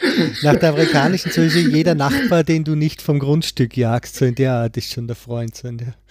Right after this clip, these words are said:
Speaker 1: Genau, genau. Also das ist, äh, definitiv der Fall. Also die Amerikaner nennen halt jeden, mit dem sie mal einmal sich privat getroffen haben oder den sie halt irgendwie dreimal getroffen haben in ihrem Leben auf irgendeinem Kindergeburtstag,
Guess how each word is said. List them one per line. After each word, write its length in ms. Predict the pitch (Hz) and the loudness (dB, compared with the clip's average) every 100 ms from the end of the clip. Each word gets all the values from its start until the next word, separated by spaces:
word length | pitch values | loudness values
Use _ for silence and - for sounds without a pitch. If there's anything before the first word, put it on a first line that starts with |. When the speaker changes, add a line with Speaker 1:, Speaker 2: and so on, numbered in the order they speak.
| - | -4
Speaker 1:
Genau, 420 | 160 170 156 143 131 | -2 2 2 0 -2
genau. 280 | 151 143 113 | -2 0 0
Also 260 | 139 139 | 0 0
das 160 | 147 165 | 0 0
ist, 100 | 156 | 0
äh, 140 | 147 | 2
definitiv 540 | 156 - 196 160 170 - | 0 2 0 0 -4 -4
der 120 | 151 | -2
Fall. 240 | 151 123 | 0 0
Also 200 | 113 139 | 2 0
die 160 | 139 135 | 2 0
Amerikaner 760 | 139 143 127 143 165 170 170 - - _ | 2 0 -2 -4 0 0 -2 -6 -20 _
nennen 520 | 110 120 135 143 175 | -10 -2 0 2 0
halt 260 | 165 165 160 | 2 0 0
jeden, 540 | 127 - 143 196 185 170 | -6 -6 -2 0 0 0
mit 120 | 147 | 2
dem 160 | 151 | 0
sie 100 | 143 | 2
mal 480 | 147 135 135 135 135 - _ | 0 2 2 2 0 -6 _
einmal 440 | 127 147 170 160 | -4 0 0 0
sich 140 | 147 - | -2 -8
privat 320 | 131 123 123 | -2 -2 -2
getroffen 360 | 127 143 185 190 | -6 -6 -4 -2
haben 460 | 185 208 233 247 _ | 0 2 0 -2 _
oder 260 | 127 123 123 | 0 2 2
den 180 | 127 | 0
sie 120 | 127 127 | 0 0
halt 140 | 123 | 0
irgendwie 200 | 127 123 | 0 0
dreimal 480 | 120 113 135 113 110 | 0 0 0 0 0
getroffen 380 | 117 131 139 135 | -2 -4 -2 0
haben 160 | 135 | 0
in 80 | 135 | 2
ihrem 120 | 127 | 2
Leben 240 | 120 156 175 | 2 0 -2
auf 120 | 131 | -2
irgendeinem 240 | 120 120 | 0 0
Kindergeburtstag, 720 | 156 170 139 117 127 - 147 | 0 0 2 0 -2 -2 -4